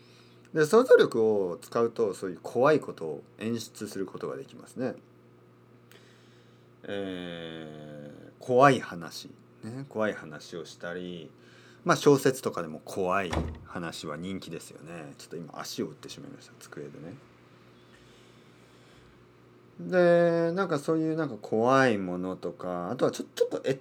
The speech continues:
チなものとか、想像力っていうとみんなそういうこと考えるでしょ？はい。だけどね、やっぱ想像力をうまく使うと、もっともっともっと、あの、美しいことや、あの、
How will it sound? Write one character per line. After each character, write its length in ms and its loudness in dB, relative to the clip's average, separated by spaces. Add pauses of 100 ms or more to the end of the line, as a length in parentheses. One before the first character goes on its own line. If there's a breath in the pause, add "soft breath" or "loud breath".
(140)
チ 180 -10
な 160 -8
も 160 -10
の 120 -10
と 100 -18
か、 280 -8
想 280 -2
像 160 6
力 180 2
っ 20 -20
て 120 -4
い 20 -4
う 40 -4
と 100 -8
み 140 -4
ん 100 0
な 260 -2
そ 220 -6
う 20 0
い 60 -2
う 20 -8
こ 80 -4
と 100 -8
考 180 -14 (200)
え 140 -2
る 100 -6
で 80 -14
し 100 -18
ょ？ 40 -18
は 60 -18
い。 40 -18 (1120)
だ 180 6
け 140 6
ど 120 -2
ね、 400 -6
や 40 -14
っ 40 -16
ぱ 100 -6
想 180 2
像 100 0
力 240 4
を 280 4
う 60 -2
ま 180 -2
く 80 -14
使 280 -6
う 120 -4
と、 340 0
も 160 -6
っ 40 -12
と 120 -4
も 120 -6
っ 20 -12
と 80 -10
も 140 -6
っ 20 -6
と、 520 0 (600 loud breath)
あ 160 -10
の、 840 -10 (680)
美 400 -8
し 180 -4
い 60 -2
こ 160 -12
と 140 -12
や、 460 -6 (760 loud breath)
あ 160 -14
の、 320 -16